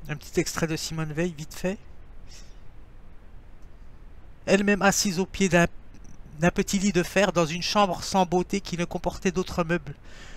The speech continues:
nous récitait parfois des vers grecs auxquels nous comprenions, nous ne comprenions rien, mais qui nous réjouissaient quand, quand même à cause du plaisir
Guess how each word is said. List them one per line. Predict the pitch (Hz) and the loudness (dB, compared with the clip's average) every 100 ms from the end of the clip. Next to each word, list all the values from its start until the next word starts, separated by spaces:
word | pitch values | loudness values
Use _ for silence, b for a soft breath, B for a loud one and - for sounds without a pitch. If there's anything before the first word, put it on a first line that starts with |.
| B 160 | B -2
nous | |
récitait | 156 175 - 180 | 2 2 2 2
parfois | - 165 - 170 | 4 2 2 2
des | 151 151 | 4 4
vers | 160 135 | 4 2
grecs | - 160 - | 0 0 -2
auxquels | 151 - 165 160 170 | -6 -4 -2 -2 -6
nous | 147 | -6
comprenions, | 151 160 - 160 151 165 - B B | -6 -6 -6 -6 -6 -8 -8 B B
nous | 170 | 0
ne | 170 | 0
comprenions | 175 - 175 170 160 | 0 -2 0 0 -2
rien, | 139 135 - - B B - | -4 -8 -10 -14 B B -2
mais | 160 | -2
qui | 180 | 0
nous | 175 | 0
réjouissaient | 165 165 170 - 185 | 2 2 0 0 0
quand, | - 165 156 - - | 2 0 0 -10 -4
quand | - 170 | 4 4
même | 180 185 | 6 4
à | 175 | 2
cause | - 160 139 | 0 -6 -6
du | |
plaisir | - 170 156 165 | -4 -2 0 -2